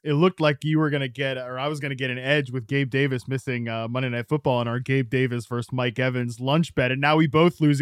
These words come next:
I mean, honestly, Evans ended up losing a game and a damn half, basically, uh, with that fight with Marshawn Lattimore. So,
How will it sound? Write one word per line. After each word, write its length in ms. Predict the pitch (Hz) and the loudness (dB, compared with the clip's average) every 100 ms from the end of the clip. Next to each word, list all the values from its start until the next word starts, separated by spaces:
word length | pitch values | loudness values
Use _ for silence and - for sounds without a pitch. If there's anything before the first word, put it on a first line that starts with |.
| - | 0
I 80 | 147 | 0
mean, 120 | 156 | 4
honestly, 340 | 180 220 170 156 127 - | 6 4 2 -2 -6 0
Evans 360 | 165 170 143 156 | 2 2 0 0
ended 180 | 143 | 0
up 100 | 143 | 2
losing 240 | 147 147 139 | 2 2 2
a 60 | |
game 260 | 127 143 151 | 0 0 0
and 80 | 135 | 0
a 40 | |
damn 260 | 127 147 143 | 0 2 2
half, 400 | 139 170 117 - | 2 2 0 0
basically, 680 | 147 156 135 - 110 120 | 0 2 -2 -10 -10 -8
uh, 280 | 104 127 117 | -6 -4 -4
with 180 | 123 123 | -4 -4
that 180 | 120 113 | -6 -4
fight 240 | 131 120 | -4 -2
with 140 | 120 - | -4 -4
Marshawn 420 | 120 117 120 117 | -4 -4 -4 -4
Lattimore. 420 | 117 107 110 107 | -4 -4 -6 -8
So, 340 | - 139 123 | -4 -2 -2